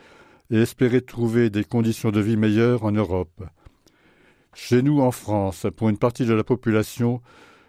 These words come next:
le quotidien, déjà difficile habituellement, continue à se compliquer. L'inflation, l'augmentation des prix de l'énergie, le chômage, les problèmes du système de santé et j'en passe,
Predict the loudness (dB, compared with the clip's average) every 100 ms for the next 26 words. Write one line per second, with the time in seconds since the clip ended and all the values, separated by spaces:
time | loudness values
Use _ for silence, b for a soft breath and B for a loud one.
0 | b -2 0 0 -2 -2 0 2 2 2
1 | 0 2 2 0 -8 -6 -4 -2 -4 -2
2 | -2 0 -2 0 0 2 0 0 -6 b
3 | b b b -4 0 2 2 2 -2 -4
4 | -4 -6 -8 -6 -8 -8 _ b b b
5 | b b 0 0 0 -2 -2 -4 -8 -6
6 | -4 0 0 2 0 0 0 0 0 -2
7 | 0 0 2 0 -2 -6 -6 -6 -6 -2
8 | 0 2 2 0 -4 -14 b b b b
9 | -6 -4 0 0 2 0 -2 -6 -4 -2
10 | 0 -2 -2 -4 0 -2 0 -4 -4 -2
11 | 0 0 -4 -12